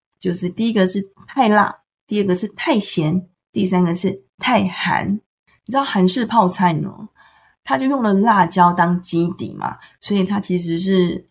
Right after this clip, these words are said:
蛮辣的。那大家知道辣其实是一种刺激物，它会刺激胃壁。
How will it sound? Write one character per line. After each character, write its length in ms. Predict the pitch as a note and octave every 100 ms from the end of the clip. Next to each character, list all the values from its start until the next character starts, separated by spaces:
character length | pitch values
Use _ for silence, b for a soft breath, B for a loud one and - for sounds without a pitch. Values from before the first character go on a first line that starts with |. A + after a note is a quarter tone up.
| _
蛮 320 | - D#3 A#2+ B2
辣 300 | F#3+ E3+ B2
的。 260 | - E2 B B B
那 160 | - C4+
大 160 | C4+
家 80 | A3+
知 160 | A3+ G#3
道 160 | G3+
辣 260 | F#3+ A3+ F#3+
其 240 | F#3 -
实 160 | F3+ F3
是 120 | F#3+
一 80 | G3+
种 240 | F#3 - -
刺 240 | - A#3+
激 280 | G3+ F#3+ F#3+
物， 260 | F#3 - b b _
它 160 | G#3
会 200 | G#3 G#3 F#3+
刺 200 | - A#3+
激 220 | - F3+ E3+
胃 280 | F3+ D#3 - -
壁。 220 | F2